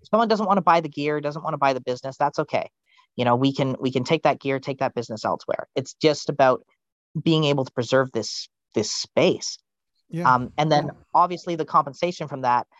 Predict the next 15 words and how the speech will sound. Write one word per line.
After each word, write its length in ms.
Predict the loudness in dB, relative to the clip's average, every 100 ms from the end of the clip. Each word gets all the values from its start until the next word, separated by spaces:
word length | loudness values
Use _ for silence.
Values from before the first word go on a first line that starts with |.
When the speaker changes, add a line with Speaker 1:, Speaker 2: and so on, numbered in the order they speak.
| -20 -8 2
Speaker 1:
allows 420 | 6 8 6 4
us 160 | 0 -2
to 140 | -12 -12
comfortably 720 | -2 -2 0 -4 -2 -4 -4 -4
<laughs> 200 | -4 -2
move 260 | -4 0
on 180 | 2 2
with 100 | -2
our 140 | -6 0
lives 540 | 2 4 0 -8 _
Speaker 2:
Mm-hmm. 220 | -10 -8 -10
Speaker 1:
without, 380 | -12 -4 -2 -2 -8 -12
you 100 | -6
know, 120 | -6
losing 720 | -4 -4 -4 -4 -6 -6